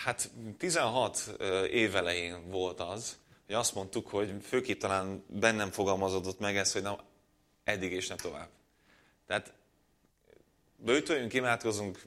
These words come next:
úgy mondtam a feleségemnek is akkor együtt így, és kérdezzük meg az Urat, mert meg akarom kérdezni az Urat, hogy mit kell nekem csinálni.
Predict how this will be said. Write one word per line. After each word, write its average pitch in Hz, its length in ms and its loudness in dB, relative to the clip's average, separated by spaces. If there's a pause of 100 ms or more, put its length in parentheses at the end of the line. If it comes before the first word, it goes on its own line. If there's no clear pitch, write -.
úgy 98 180 -6
mondtam 92 320 -6
a 90 120 0
feleségemnek 92 640 -2
is - 160 -8
akkor 90 220 -10
együtt 135 320 -4
így, 107 220 -6 (580)
és - 120 -6
kérdezzük 95 440 2
meg 98 120 -4
az 101 100 0
Urat, 113 160 0
mert 101 140 -6
meg 113 100 -4
akarom 87 200 -6
kérdezni 82 440 0
az 82 100 -10
Urat, 95 240 -2
hogy 101 100 -6
mit 120 320 -4
kell - 160 -4
nekem 98 240 -6
csinálni. 87 520 -10